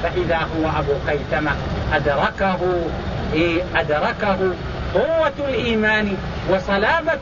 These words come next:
العقيدة أن يضحي بالراحة والاجتماع بالزوجتين والنيل من الفواكه والثمار إلى أن يكون مصاحبا للحبيب عليه الصلاة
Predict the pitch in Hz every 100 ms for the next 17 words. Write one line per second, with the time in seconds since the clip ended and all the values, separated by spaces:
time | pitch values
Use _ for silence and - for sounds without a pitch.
0 | 302 294 247 240 247 214 214 214 190 -
1 | - - 214 196 196 196 294 - - 220
2 | 202 160 202 202 220 247 233 247 247 196
3 | 277 285 - - - 139 190 220 247 202
4 | 202 240 240 247 240 220 247 196 247 247
5 | 214 233 247 269 254 226 226 302 330 -
6 | - - - 139 220 233 240 294 285 269
7 | 247 247 247 202 240 254 294 - 262 247
8 | 254 254 - 262 247 320 359 370 - -
9 | - - 196 196 196 196 190 185 185 190
10 | 190 185 180 - - - 180 185 185 180
11 | - - 190 190 175 175 170 160 - -
12 | - 160 180 175 - 175 170 175 165 170
13 | 156 160 160 143 147 - 147 147 139